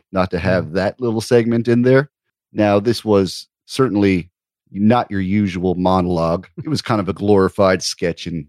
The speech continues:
Speaker 1: in many senses, but I really enjoyed it. It's not unusual to see a dance number show up in a monologue, but to kinda lead with it, that might be new territory. And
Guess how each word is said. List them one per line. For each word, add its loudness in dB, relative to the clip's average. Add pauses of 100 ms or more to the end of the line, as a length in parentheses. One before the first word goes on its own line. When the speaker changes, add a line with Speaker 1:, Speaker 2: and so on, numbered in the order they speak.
(100)
Speaker 1:
in -6
many 0
senses, -8 (880)
but 2
I 4
really 4
enjoyed 4
it. -2 (420)
It's -10
not 4
unusual 0
to -6
see -6 (380)
a -6
dance -2
number -4 (520)
show 2
up 2
in 0
a 0
monologue, 2
but -2
to -2
kinda 0 (440)
lead 2
with 2
it, 4 (440)
that 0
might 2
be 0
new 0
territory. -4 (420)
And 0